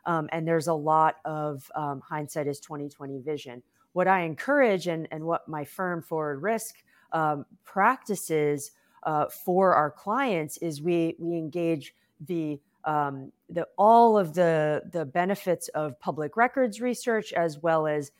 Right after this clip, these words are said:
the particular area that I focus on, which is talking to sources such as former colleagues, employees,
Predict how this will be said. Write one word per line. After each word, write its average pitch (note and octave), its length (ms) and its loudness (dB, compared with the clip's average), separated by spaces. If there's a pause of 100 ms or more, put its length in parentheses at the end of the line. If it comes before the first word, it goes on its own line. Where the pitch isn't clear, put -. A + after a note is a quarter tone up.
(180)
the E3 100 -2
particular - 540 -6
area D#3 300 0
that D3+ 140 0
I A3 120 6
focus E3 380 -4
on, D3+ 120 -4
which D3 180 -10
is C#3+ 120 -16
talking D#3+ 440 -6
to - 180 -14
sources A#3+ 540 -6
such - 240 -8
as D3 220 -6 (340)
former E3 540 -2
colleagues, G#3 680 -2
employees, E3+ 1120 -4